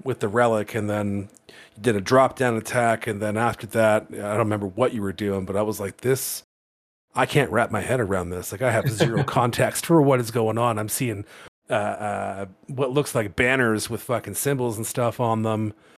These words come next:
Speaker 1: and you're calling out
Speaker 2: <laughs>
Speaker 1: mountain and flower and something else, and I'm like, "What is going on?" But the,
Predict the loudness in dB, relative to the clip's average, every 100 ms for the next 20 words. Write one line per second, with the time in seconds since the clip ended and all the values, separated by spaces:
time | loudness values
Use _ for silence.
0 | _ -2 0 2 2 2 4 6 6 4
1 | 2 2 0 0 0 -2 -2 -4 0 4
2 | 4 4 2 2 0 -2 -2 -4 -2 -2
3 | 0 -2 -4 -6 -4 -4 -8 -4 -4 -2
4 | -2 -2 -2 -2 -2 -2 0 0 0 0
5 | 0 0 0 0 -4 -4 -8 -20